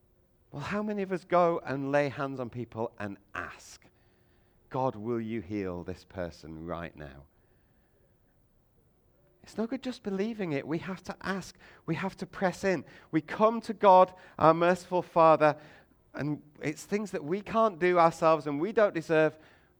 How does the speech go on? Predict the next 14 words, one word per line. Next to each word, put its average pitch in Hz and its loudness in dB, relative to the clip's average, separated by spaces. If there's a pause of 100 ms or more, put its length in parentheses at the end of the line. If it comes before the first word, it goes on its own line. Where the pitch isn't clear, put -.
(340)
but - -12
we 123 -6
ask - -4
him 107 -10 (260)
and 101 -10
he 117 -4
delights 104 -2
to - -8
give 90 -10
it. 67 -12 (320)
So, 104 0 (320)
let 202 6
me 208 0
just - -2